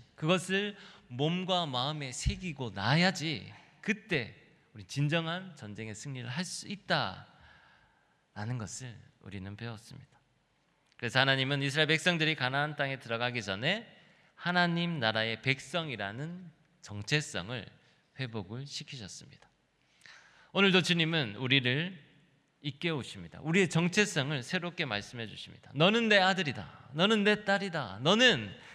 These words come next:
빛의 사람이다." 이렇게 말씀하고 계십니다. 예수님께서 우리의 내면을 비추실 때 그분의 빛이 우리 안의 두려움과 불안,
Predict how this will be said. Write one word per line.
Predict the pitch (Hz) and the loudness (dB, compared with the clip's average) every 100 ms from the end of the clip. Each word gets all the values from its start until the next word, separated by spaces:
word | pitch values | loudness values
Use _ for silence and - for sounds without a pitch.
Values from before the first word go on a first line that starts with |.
| - - | -20 -16
빛의 | - 196 196 - 202 196 | 0 0 2 -4 -2 -2
사람이다." | 185 196 196 180 131 117 110 78 - - - _ _ | -4 -4 -4 -4 -6 -8 -10 -16 -20 -20 -20 _ _
이렇게 | - 107 - 101 117 123 | -14 -14 -12 -12 -12 -10
말씀하고 | 101 104 131 127 98 | -10 -10 -8 -6 -6
계십니다. | - - - - - _ _ _ _ - - - | -10 -12 -16 -18 -20 _ _ _ _ -20 -20 -2
예수님께서 | 131 139 151 135 127 127 156 160 - _ _ _ _ _ _ | 0 2 4 2 0 -4 -6 -12 -20 _ _ _ _ _ _
우리의 | - 120 123 | -14 -6 -4
내면을 | 113 120 123 120 123 151 156 - | -4 -4 -6 -8 -10 -12 -14 -14
비추실 | 101 - 131 - 80 - | -14 -10 -8 -8 -8 -14
때 | 80 - _ _ _ _ _ _ _ _ _ | -20 -20 _ _ _ _ _ _ _ _ _
그분의 | 165 165 175 165 | -4 0 2 2
빛이 | 135 120 - 127 147 160 - _ | 0 -8 -8 -8 -10 -12 -16 _
우리 | 120 123 127 | -8 -4 -2
안의 | 127 123 127 139 139 - - | -2 -2 -2 -4 -6 -14 -14
두려움과 | 110 107 117 107 90 80 - _ _ _ _ _ | -10 -4 -4 -4 -10 -16 -20 _ _ _ _ _
불안, | - 120 117 98 90 | -10 -2 -2 -2 -6